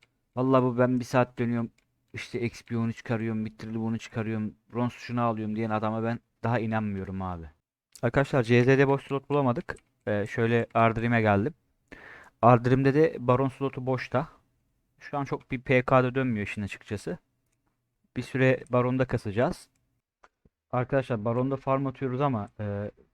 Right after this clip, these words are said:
droplara bile gösterme fırsatım olmadı inanın ki yani. Şöyle, e, üç M iki yüz on yedi K para kastık. E, iki buz, bir bes, iki tane de ezik buzumuz var. Ben biraz pot alacağım. E, beş, altı,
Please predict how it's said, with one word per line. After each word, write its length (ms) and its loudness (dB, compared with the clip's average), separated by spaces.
droplara 440 0
bile 120 0
gösterme 600 0
fırsatım 500 -10
olmadı 360 -2
inanın 340 -4
ki 180 -10
yani. 380 -4
Şöyle, 380 0
e, 180 -2
üç 300 -6
M 160 0
iki 180 -8
yüz 100 -4
on 100 -2
yedi 280 -4
K 320 -2
para 240 0
kastık. 480 -2
E, 360 -4
iki 260 -6
buz, 360 -8
bir 200 0
bes, 380 -2
iki 160 -20
tane 200 0
de 60 2
ezik 220 -4
buzumuz 420 -6
var. 220 -2
Ben 180 -2
biraz 200 0
pot 220 -6
alacağım. 400 -2
E, 160 -2
beş, 260 -2
altı, 300 0